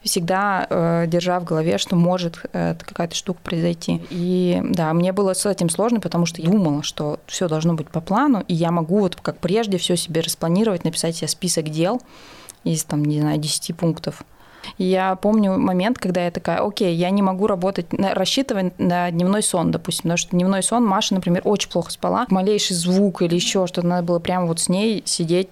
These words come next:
э, рядом и никаких звуков не издавать. Я поняла, что дневной сон — это вообще не рабочее время, я его вычеркиваю, я на него не рассчитываю. Ночью я работать не хочу. Я такая:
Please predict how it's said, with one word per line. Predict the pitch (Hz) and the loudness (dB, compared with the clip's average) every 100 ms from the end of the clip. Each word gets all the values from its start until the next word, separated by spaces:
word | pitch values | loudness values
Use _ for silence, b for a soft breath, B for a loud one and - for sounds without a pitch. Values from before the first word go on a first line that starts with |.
| - | -6
э, | - 175 170 | -2 0 0
рядом | 165 170 165 - - | 0 0 0 0 -2
и | 156 156 156 - - | -4 -4 -6 -8 -6
никаких | - 170 165 170 170 | -2 0 0 -2 -2
звуков | 165 165 - | -2 -4 -4
не | 160 | -4
издавать. | 156 160 170 165 B B | -2 0 0 -2 B B
Я | 220 | -2
поняла, | 226 196 165 | 0 0 0
что | - 180 | -2 0
дневной | 190 226 | 2 2
сон — | 254 214 | 2 0
это | 190 | 0
вообще | 170 - 202 | 0 2 2
не | 175 | 2
рабочее | 170 175 - 156 | 2 0 0 0
время, | 165 185 190 | 2 2 2
я | 170 | 2
его | 165 165 | 2 0
вычеркиваю, | 165 - 214 202 175 | -2 -2 -2 0 0
я | 175 | 2
на | 190 | 2
него | 170 165 | 2 2
не | 175 170 | 2 0
рассчитываю. | 165 - 165 170 170 | -2 -2 -2 0 2
Ночью | 233 - 208 | 2 2 0
я | |
работать | 180 170 190 | 0 -2 -2
не | 185 | -4
хочу. | - 175 - | -4 -6 -4
Я | 160 165 | -4 -4
такая: | - 170 | -2 -4